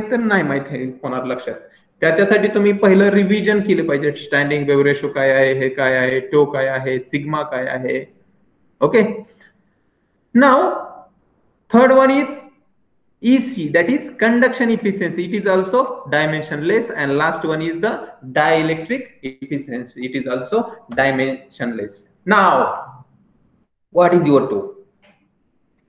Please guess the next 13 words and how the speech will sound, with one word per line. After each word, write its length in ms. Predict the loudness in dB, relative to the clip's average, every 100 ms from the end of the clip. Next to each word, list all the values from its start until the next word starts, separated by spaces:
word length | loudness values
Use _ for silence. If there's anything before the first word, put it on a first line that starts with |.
| -6
It 160 | 2
is 380 | 2 2 -2 -10 _ _ _ _ _ _ _ -4
voltage 420 | -2 0 0 0
reflection 720 | 0 -2 -2 -6 -6 -10 -10 0
coefficient. 720 | 2 2 -2 -14 -12 -12 -12 _ _ _ _ _ _ -6
What 160 | -4
is 80 | 0
that? 640 | 2 2 -2 -10 -16 -20 _ -8
It 160 | 0
is 360 | 0 0 -4 -14 _ _ _
voltage 760 | 2 4 4 4 4 2 -2 -6
reflection 1000 | -4 -2 0 -2 -2 -6 -6 -6 -8 -12 _ _
coefficient, 960 | 2 2 2 0 -2 -2 0 0 -2